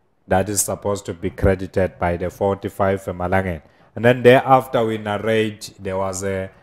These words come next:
transposition error that was corrected.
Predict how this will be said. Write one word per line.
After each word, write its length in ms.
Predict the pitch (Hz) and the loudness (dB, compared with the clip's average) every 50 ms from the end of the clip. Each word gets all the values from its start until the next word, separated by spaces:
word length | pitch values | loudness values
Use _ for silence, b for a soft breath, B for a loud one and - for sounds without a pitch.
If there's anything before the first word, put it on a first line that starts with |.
| b b b | b b b
transposition 840 | - 123 120 120 117 - - 120 110 98 101 101 101 113 104 98 101 | 2 2 2 2 0 -2 -2 -2 -2 -2 -4 -6 -8 -8 -10 -10 -12
error 600 | 92 104 104 101 101 98 101 98 98 98 104 b b b b b _ | -6 0 2 2 4 4 4 4 4 2 0 b b b b b _
that 220 | - 95 92 90 - | -2 -2 -2 0 -2
was 480 | 104 95 95 98 101 113 127 - - - _ _ _ _ _ | 0 2 2 2 2 0 -2 -6 -10 -12 _ _ _ _ _
corrected. 600 | - 113 101 95 98 98 92 - - 104 78 71 | -4 -2 0 2 2 2 0 0 -2 -4 -4 -4